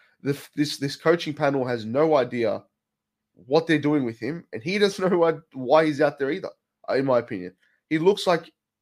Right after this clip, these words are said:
a lost puppy in the middle of a big, big, you know, city. He just doesn't know what he's doing. I feel like he's too out of his depth. I feel like he's way past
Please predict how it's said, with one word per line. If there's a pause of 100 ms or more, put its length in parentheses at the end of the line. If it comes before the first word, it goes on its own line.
a
lost
puppy (840)
in
the
middle
of
a
big,
big, (120)
you
know,
city. (200)
He
just
doesn't
know
what
he's
doing. (760)
I
feel
like
he's
too
out
of
his
depth.
I
feel
like
he's (380)
way
past